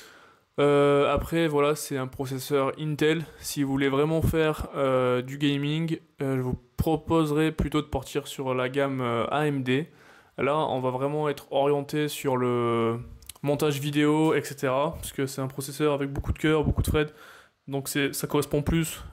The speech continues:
à du montage, de la modélisation, de la trois D, et cetera. Et pas spécialement à, euh, du jeu vidéo. Moi je teste jeu vidéo parce que c'est plutôt mon domaine. Donc voilà, euh, vous avez toutes les cartes en main. Euh, moi je vous conseillerais pas ce P C si c'est pour, euh, du coup jouer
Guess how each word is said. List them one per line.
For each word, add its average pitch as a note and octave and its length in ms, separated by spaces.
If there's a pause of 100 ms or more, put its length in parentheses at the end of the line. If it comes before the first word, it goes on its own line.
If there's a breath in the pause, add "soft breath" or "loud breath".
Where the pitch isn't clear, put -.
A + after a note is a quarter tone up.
à C#3+ 80
du C3+ 100
montage, D3 460
de C#3+ 80
la C3+ 80
modélisation, C#3 680
de C3+ 120
la B2+ 80
trois C#3 240
D, C#3+ 160
et C3+ 80
cetera. C#3 400 (380 loud breath)
Et C3+ 100
pas E3 140
spécialement D#3 680
à, D3+ 420
euh, C#3 160
du C3+ 160
jeu D3+ 180
vidéo. D3 560 (500 loud breath)
Moi C#3+ 140
je C#3+ 80
teste D3 340
jeu D3 140
vidéo D3+ 320
parce - 220
que D3 100
c'est - 160
plutôt D3+ 540
mon D#3 260
domaine. D#3 460 (960 soft breath)
Donc D3 260
voilà, C#3+ 380 (100)
euh, D3 240
vous C#3+ 220
avez D#3+ 260
toutes - 220
les F#3+ 80
cartes F3+ 240
en E3 100
main. F3+ 360 (500 loud breath)
Euh, D3 180
moi D#3+ 180
je D#3+ 120
vous D3 80
conseillerais D#3 480
pas F3 160
ce E3+ 80
P F3 100
C F3 300
si D3+ 160
c'est C3+ 160
pour, C#3 300
euh, C3+ 220
du C3+ 140
coup D3+ 160
jouer C#3+ 380